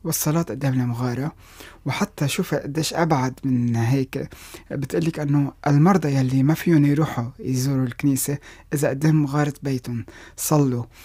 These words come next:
وطلبوا هيدا الغفران وبيقدروا يحصلوا عليه، لأنه هالقد رحمة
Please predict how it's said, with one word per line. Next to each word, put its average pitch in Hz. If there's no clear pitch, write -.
وطلبوا 131
هيدا 135
الغفران 127
وبيقدروا 143
يحصلوا 139
عليه، 143
لأنه 135
هالقد 143
رحمة 147